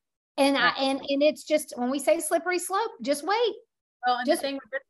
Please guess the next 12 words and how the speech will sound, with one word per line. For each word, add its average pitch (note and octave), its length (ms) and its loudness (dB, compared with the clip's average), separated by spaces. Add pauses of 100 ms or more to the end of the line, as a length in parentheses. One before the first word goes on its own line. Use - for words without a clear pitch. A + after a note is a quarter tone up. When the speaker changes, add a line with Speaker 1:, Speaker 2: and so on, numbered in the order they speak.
(160)
Speaker 3:
the A#3 120 -6
thing C4+ 200 -6
with B3 100 -6
this C4 240 -4
clip G#3 240 -4
is G3 160 -8
that, G3+ 240 -6
that, G3+ 300 -8
you A#3+ 120 -14
know, F3+ 120 -12 (140)
this, A#3+ 200 -6 (200)
this A#3 280 -6